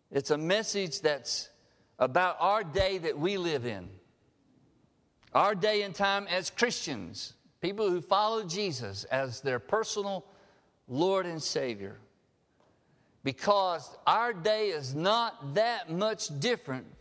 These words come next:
from the days of the early believers. It is in the scope of what they endured, but we have s-, the same evil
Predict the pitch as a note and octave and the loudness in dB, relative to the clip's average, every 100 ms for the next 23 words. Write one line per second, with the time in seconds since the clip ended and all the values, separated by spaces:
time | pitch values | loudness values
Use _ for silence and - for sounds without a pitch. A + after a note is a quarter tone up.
0 | - D#3 D3+ D3+ C3 E3 F3+ E3 D3+ C#3+ | -2 -2 0 -4 2 0 0 -4 -4 -2
1 | A#2+ D#3 D3+ D3 C#3+ A#2 F2 - - _ | -2 -2 -2 -4 -2 -4 -8 -18 -20 _
2 | _ _ _ _ _ _ _ _ _ _ | _ _ _ _ _ _ _ _ _ _
3 | _ - C#3+ C3 A3 B3+ B3 F3+ F3+ F#3 | _ -2 -2 2 2 2 0 -2 -4 -2
4 | D3 - - - C4+ A#3+ E3 - - _ | -4 -2 -4 0 2 2 -2 -10 -20 _
5 | _ _ _ _ _ _ C#3+ C#3+ F3+ D3+ | _ _ _ _ _ _ 0 4 0 2
6 | D#3 D3+ C#3 G#2+ C3 B2+ B2+ C#3 C#3 C3+ | 0 0 -4 -6 -4 -2 -2 0 -2 -4
7 | - _ _ _ _ _ _ _ - B2+ | -12 _ _ _ _ _ _ _ -2 0
8 | C3+ C#3+ F3 C4 A#3+ A3 G#3 G3+ F3+ C#3+ | 0 0 2 2 0 2 2 2 0 -4
9 | - - - - C3 C3+ - - G#3+ A#3 | -10 -6 -6 -6 -2 -2 0 0 2 2
10 | A#3+ A#3 A3+ G3+ _ _ _ _ _ _ | 0 -2 -4 -8 _ _ _ _ _ _
11 | - A3 A#3 A3 G#3+ G#3+ G#3 G3 - | 2 4 2 2 2 2 0 -2 -10